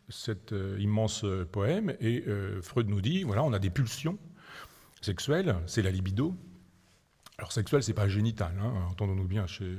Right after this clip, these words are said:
chez Freud, il faut bien distinguer ces choses-là, mais il y a donc, il y a des, il y a des pulsions, il y a une libido, une espèce de force chez, euh, Freud qui nous, qui nous conduit, qui nous mène et qui nous guide. Et cette force-là ne peut pas toujours se manifester. Il y a des moments où vous avez des désirs particuliers,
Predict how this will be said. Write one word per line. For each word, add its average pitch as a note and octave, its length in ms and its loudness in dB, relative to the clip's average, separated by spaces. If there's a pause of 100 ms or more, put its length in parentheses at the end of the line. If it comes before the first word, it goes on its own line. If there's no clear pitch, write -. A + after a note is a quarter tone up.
chez G2+ 160 -8
Freud, C3+ 320 -4
il E2 40 -8
faut G2 120 -6
bien G2 120 0
distinguer F#2 360 -2
ces G2 100 -6
choses-là, G2 380 0
mais A#2 80 -2
il - 20 -2
y - 20 0
a F#2+ 40 0
donc, F#2+ 160 -4
il G2 60 -4
y - 20 -2
a - 20 -4
des, F2+ 120 -6
il F2 100 -8
y - 20 -6
a F2+ 40 -6
des F2+ 100 -4
pulsions, G#2+ 400 -4
il A#2 80 0
y - 20 2
a F#2+ 40 2
une G2 140 0
libido, B2+ 520 0 (420)
une G2 40 -8
espèce F2+ 260 0
de F#2+ 80 -2
force - 520 -4 (280)
chez, A#2 340 0 (140)
euh, G2 500 -2
Freud D#3 300 -2
qui F#2+ 160 -2
nous, G2 380 0
qui - 100 -8
nous F#2 100 -2
conduit, A#2+ 480 0
qui - 100 -10
nous F#2 120 0
mène A2 300 4 (220)
et G2 100 -2
qui G2+ 120 -4
nous F#2+ 120 0
guide. B2+ 300 2 (600)
Et C#3 240 4
cette A2+ 240 0
force-là B2 400 0
ne B2+ 100 4
peut F#2+ 100 0
pas C3+ 140 8
toujours D3 380 4
se B2 100 -2
manifester. G#2 640 0 (220)
Il G#2+ 60 -10
y - 20 -8
a G2+ 60 -8
des F#2+ 80 -4
moments G2 240 0
où C3 40 -2
vous G2 220 -2
avez G2 260 2
des G#2 120 0
désirs G#2+ 380 2
particuliers, F#2+ 760 -2